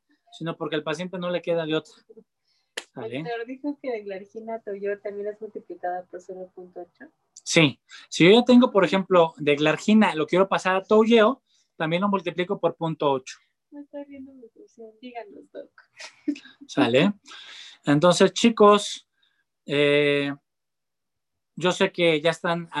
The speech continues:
Speaker 1: eh, igual de ansiosos por tener pacientes diabéticos, es decir, ahora sí te hagan, a mí no me ande caciqueando, pásame al todo deshidratado que yo lo pongo bueno.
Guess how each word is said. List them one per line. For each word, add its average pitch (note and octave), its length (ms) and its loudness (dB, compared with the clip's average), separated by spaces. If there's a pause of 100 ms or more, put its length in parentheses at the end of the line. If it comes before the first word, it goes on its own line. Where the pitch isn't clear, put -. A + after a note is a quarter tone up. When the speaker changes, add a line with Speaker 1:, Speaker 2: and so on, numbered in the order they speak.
Speaker 1:
eh, C#3 220 -6
igual D#3 320 0
de D#3 340 -2 (300)
ansiosos D3+ 640 -6
por C3+ 240 -6
tener D3 280 -8
pacientes E3 340 -8
diabéticos, D3+ 460 -6
es D3 60 -2
decir, D#3+ 400 -4 (840)
ahora G3 160 -4
sí G#3 140 -4
te G#3 100 0
hagan, E3 400 0
a E3 80 0
mí G#3+ 120 2
no A3 120 2
me G#3+ 80 4
ande G#3+ 200 2
caciqueando, D#3+ 1000 0 (440)
pásame A3 380 0
al F3+ 80 -6
todo G#3+ 260 0
deshidratado F3 600 0
que F3 120 -6
yo F#3+ 120 0
lo F#3+ 140 -2
pongo F#3+ 300 -2
bueno. D3+ 360 -6